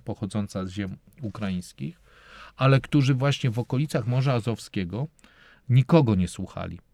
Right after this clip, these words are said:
Więc patrzcie, to co się jeszcze, pamiętajcie, że rozpad Złotej Ordy oznacza, że oprócz tego, że powstają jakieś państwa,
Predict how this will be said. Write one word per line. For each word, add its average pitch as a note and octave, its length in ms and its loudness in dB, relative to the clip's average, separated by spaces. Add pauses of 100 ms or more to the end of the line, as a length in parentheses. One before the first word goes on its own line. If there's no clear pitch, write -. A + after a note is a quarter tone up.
(140)
Więc A2 240 0
patrzcie, D3 480 4
to F3 180 4
co E3+ 160 4
się - 160 0
jeszcze, C3+ 220 -2
pamiętajcie, C3 640 2
że G2+ 220 -6 (120)
rozpad E3+ 500 4
Złotej D3 420 0
Ordy C3+ 300 0
oznacza, C3 380 0
że B2+ 80 -2
oprócz - 180 -6
tego, C#3 180 -4
że B2 160 0
powstają C3+ 340 -4
jakieś B2+ 260 -4
państwa, B2+ 600 0